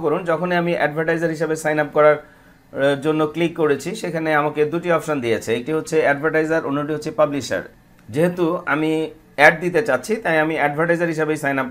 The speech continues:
করব। এখানে আপনাদের ফার্স্ট নেম দিতে হবে, লাস্ট নেম দিতে হবে, ইমেইল অ্যাড্রেস,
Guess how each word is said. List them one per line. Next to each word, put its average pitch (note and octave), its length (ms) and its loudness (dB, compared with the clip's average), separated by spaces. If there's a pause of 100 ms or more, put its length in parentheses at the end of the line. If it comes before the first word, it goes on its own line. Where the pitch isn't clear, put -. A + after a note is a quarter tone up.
করব। B2 160 -6 (560)
এখানে F3 300 2
আপনাদের D#3 300 0
ফার্স্ট D#3 240 0
নেম D3+ 160 2
দিতে C3+ 200 0
হবে, C3 160 2 (160)
লাস্ট C#3+ 240 4
নেম D3+ 180 0
দিতে C#3 200 -2
হবে, C3+ 160 0 (200)
ইমেইল C#3+ 280 0
অ্যাড্রেস, B2+ 300 0